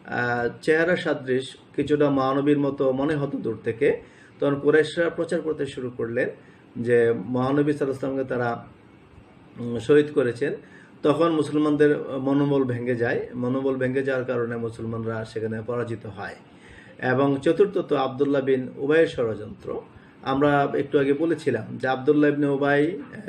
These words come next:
মদিনার একজন বিশিষ্ট ব্যক্তি ছিল, সে মদিনা রাষ্ট্রের নেতৃত্বে চিন্তা করতেন। তো মহানবী সাল্লাল্লাহু আলাইহি ওয়াসাল্লাম যখন, আহ, মদিনা সনদের মাধ্যমে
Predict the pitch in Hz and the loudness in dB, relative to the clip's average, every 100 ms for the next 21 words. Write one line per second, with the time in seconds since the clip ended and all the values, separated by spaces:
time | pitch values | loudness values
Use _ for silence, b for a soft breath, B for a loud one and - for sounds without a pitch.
0 | 120 120 117 120 127 139 160 156 139 135 | -6 -4 -4 -2 2 4 4 4 2 0
1 | 127 123 131 143 143 120 - 110 113 127 | -4 -4 -8 -2 0 0 -4 -6 -4 -2
2 | - B B B - 139 127 135 151 151 | -4 B B B -4 0 2 4 4 4
3 | 143 131 - 139 131 120 127 - 143 - | 2 0 -2 2 2 2 -2 -2 -8 0
4 | 135 131 127 127 110 113 - 147 - B | 0 0 -4 -2 -2 -4 -2 -4 -4 B
5 | B B - 120 131 151 147 151 156 147 | B B -2 2 4 2 0 -4 -2 0
6 | 139 135 135 135 135 - B B 123 120 | 2 0 0 -4 -4 -12 B B -6 -2
7 | 120 127 143 143 135 135 131 131 127 120 | 0 2 4 2 0 -2 -2 -2 -2 -2
8 | 127 127 123 117 | -2 -2 -2 -4